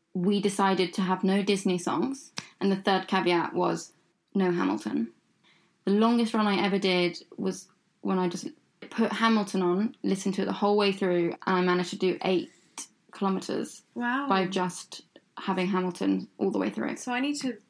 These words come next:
Speaker 2: give that a watch.
Speaker 1: I definitely watch it. It's obviously the musical of the decade, blah, blah, blah.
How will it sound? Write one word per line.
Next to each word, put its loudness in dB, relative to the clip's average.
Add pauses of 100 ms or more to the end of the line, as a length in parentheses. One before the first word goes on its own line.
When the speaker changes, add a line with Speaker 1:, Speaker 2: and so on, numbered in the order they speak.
Speaker 2:
give -8
that -4
a -2
watch. -10 (420)
Speaker 1:
I 2
definitely 2
watch 2
it. 2
It's -4
obviously 0
the 2
musical 2
of -2
the 0
decade, 0
blah, 0
blah, 2
blah. 2